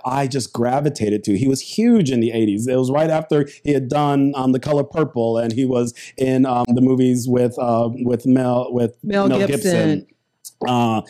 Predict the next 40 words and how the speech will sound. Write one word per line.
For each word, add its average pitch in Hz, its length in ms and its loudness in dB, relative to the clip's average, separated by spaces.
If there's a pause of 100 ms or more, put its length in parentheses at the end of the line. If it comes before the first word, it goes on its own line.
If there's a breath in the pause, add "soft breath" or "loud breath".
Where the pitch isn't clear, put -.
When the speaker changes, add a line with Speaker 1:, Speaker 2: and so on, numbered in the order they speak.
(220 loud breath)
Speaker 1:
and 127 200 -2
I 131 120 -2
just, 147 640 -2 (440 soft breath)
I 151 140 0
just, 240 220 -2 (160)
I, - 40 -4 (120)
I 143 140 -10 (280)
idolized 277 420 0
him, 277 120 4
but 196 100 4
I 175 80 2
also 185 240 2
respected 147 720 -2
him 127 120 2
because 131 280 -2
he 165 100 2
was 170 180 0
my 143 200 2
Sidney 127 300 -2
Poitier, 123 340 -2
Speaker 2:
Yes, - 320 -14
yes. 147 180 -2
Speaker 1:
right? 135 220 0 (320 loud breath)
And 120 120 0
so 131 220 2
he 190 200 0
was 240 120 2
one 147 240 2
name. 123 300 2 (200 loud breath)
And 147 280 4
then 147 200 2
there's 143 220 0 (100)
also, 208 460 0
and 165 100 0
I 165 60 0
know 180 160 2
this 262 140 -4
is 196 100 -4
gonna 214 160 0
sound, 214 360 0